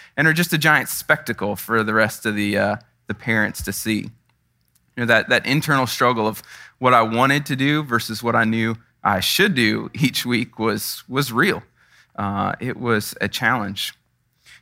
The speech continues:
I think we all, we all experience that internal struggle. If you stop and think for just a minute, uh, that internal war between what you want to do and what you know you should do. You know, maybe it's something simple like not <laughs>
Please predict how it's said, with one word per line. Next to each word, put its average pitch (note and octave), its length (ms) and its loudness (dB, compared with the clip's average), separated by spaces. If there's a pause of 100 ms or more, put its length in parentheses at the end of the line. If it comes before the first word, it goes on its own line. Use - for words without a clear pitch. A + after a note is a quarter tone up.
I G#2 60 -2
think B2+ 200 -4
we B2+ 100 4
all, B2+ 280 6
we C3 140 2
all C#3 160 8
experience B2+ 420 0
that A2+ 140 2
internal G#2+ 400 0
struggle. G#2+ 380 0
If G2 100 -10
you A2 80 -4
stop A#2 300 2
and A2 120 -4
think A2+ 220 -2
for - 80 -6
just A2+ 220 -4
a - 20 2
minute, A2+ 300 2 (380)
uh, G2+ 200 2
that G#2+ 200 4
internal C3+ 460 2
war C3 260 2
between B2 300 0
what B2 140 4
you B2 120 2
want B2+ 320 2
to D#3 100 0
do D3+ 280 2 (280)
and B2 140 2
what B2+ 180 2
you A#2+ 100 2
know A#2 200 4
you A#2+ 300 0 (100)
should F#3 360 0
do. G#2 220 -4 (640)
You G#2+ 60 -8
know, G2+ 60 -2
maybe A#2 240 0
it's - 340 -6
something A#2 340 -2
simple G#2+ 380 -2
like G#2 280 0
not A2 260 2
<laughs> B2 60 -2